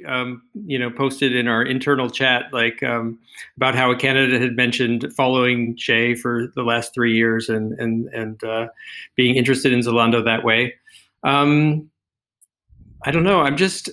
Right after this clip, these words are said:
passionate about people, and I really love making those connections and sharing out to the world about my experiences. Um, so, you know, I wrote quite a bit of career advice at the beginning,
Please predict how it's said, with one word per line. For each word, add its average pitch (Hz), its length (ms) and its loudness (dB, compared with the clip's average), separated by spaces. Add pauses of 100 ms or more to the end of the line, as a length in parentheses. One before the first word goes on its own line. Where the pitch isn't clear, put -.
(120)
passionate 160 520 2
about 123 340 -2
people, 131 400 -2
and 117 140 -2
I 127 40 2
really 139 260 2
love 135 220 2
making 131 300 0
those 120 220 -2
connections 170 640 -2
and 127 260 -2
sharing 131 480 2
out 120 260 0
to 131 100 -14
the 120 100 -6
world 123 360 -2
about 123 240 0
my 123 100 -2
experiences. 135 840 -2 (480)
Um, 127 580 2 (460)
so, 127 300 2
you 135 100 2
know, 131 100 0
I 127 80 2
wrote 135 320 2
quite 135 180 2
a - 20 0
bit 123 180 2
of 120 280 0
career 165 340 4
advice 135 400 2
at 117 80 -8
the 127 60 -2
beginning, 123 720 0